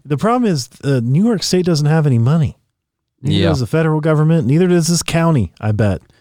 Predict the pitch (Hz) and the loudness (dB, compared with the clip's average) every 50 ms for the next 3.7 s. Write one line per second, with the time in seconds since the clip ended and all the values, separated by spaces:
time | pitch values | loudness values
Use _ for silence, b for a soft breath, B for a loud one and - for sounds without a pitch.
0 | b _ _ _ - - - - 143 - - _ 135 147 170 190 175 151 160 170 | b _ _ _ -20 -16 -8 -6 -6 -6 -6 _ -4 -2 -2 -2 -2 -2 -2 -2
1 | 180 185 185 185 180 175 160 160 165 175 175 - 156 147 147 143 151 175 190 175 | 0 0 0 2 2 2 4 4 4 2 2 2 0 2 2 2 4 4 2 2
2 | 120 - - - _ _ _ _ _ _ _ _ _ _ _ _ _ _ _ _ | 0 -2 -6 -10 _ _ _ _ _ _ _ _ _ _ _ _ _ _ _ _
3 | 139 143 127 120 135 139 135 147 160 160 165 170 156 | -6 -4 -2 -2 0 0 2 2 2 2 0 0 -2